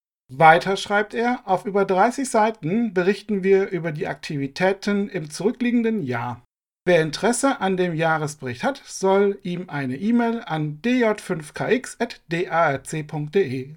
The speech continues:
senden." Am sechzehnten Januar war es soweit.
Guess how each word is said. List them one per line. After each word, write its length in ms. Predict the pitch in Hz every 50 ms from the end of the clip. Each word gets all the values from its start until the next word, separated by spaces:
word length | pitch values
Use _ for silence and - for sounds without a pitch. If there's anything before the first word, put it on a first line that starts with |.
| _ -
senden." 560 | 143 135 151 156 151 147 147 131 120 120 120 _ _ _ _ _ _ _ _ _ _ _ _ _ _ _ _ _ _ _ -
Am 520 | - 156 160 160 156 156 156 156 151 143
sechzehnten 680 | 147 202 240 - - - - 185 180 170 143 160 170
Januar 600 | 160 170 208 196 196 151 131 131 131 143 170 - -
war 300 | 147 170 170 170 156 131
es 140 | 123 123 -
soweit. 520 | - 120 113 117 117 117 - - - -